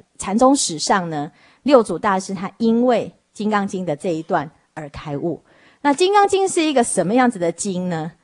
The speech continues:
它当然就是一，一部非常有价值的经典哈，专门在讲智慧的。所以我们在《金刚经》里面看到这一段哈，“当来之世，若有善男子、善女人，能于此经受持读诵，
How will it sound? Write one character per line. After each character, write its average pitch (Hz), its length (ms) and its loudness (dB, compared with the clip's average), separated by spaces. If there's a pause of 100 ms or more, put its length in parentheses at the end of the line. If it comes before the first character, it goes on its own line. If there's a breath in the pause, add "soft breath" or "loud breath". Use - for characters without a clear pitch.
(120)
它 240 140 2
当 233 300 2
然 180 400 0
就 247 100 0
是 233 220 -2 (160)
一， 202 160 -12 (120)
一 254 80 -2
部 302 180 -2
非 - 240 0
常 233 180 -2
有 151 140 -2
价 196 260 -2
值 - 220 -10
的 143 260 -8 (160)
经 220 240 -2
典 208 340 -2
哈， 139 200 -10 (320 soft breath)
专 381 200 12
门 247 200 4
在 226 160 2
讲 143 240 -6
智 170 240 -4
慧 160 220 -4
的。 - 200 -10 (240 soft breath)
所 330 180 6
以 359 80 6
我 285 80 6
们 196 140 2
在 247 160 4
《金 262 140 2
刚 254 120 6
经》 254 140 -2
里 220 60 -2
面 175 120 -4
看 226 160 -2
到 208 140 4
这 202 160 2
一 175 60 2
段 175 340 4
哈 165 260 -10 (300 soft breath)
，“当 403 220 10
来 262 200 6
之 247 200 -4
世， 240 340 -2
若 262 160 6
有 180 160 4
善 233 300 0
男 170 180 -6
子、 156 160 -8
善 208 300 -8
女 151 160 -8
人， 147 300 -4
能 214 300 2
于 226 160 0
此 247 240 -4
经 190 280 -6
受 254 640 2
持 165 420 -4
读 175 300 -6
诵， 214 260 4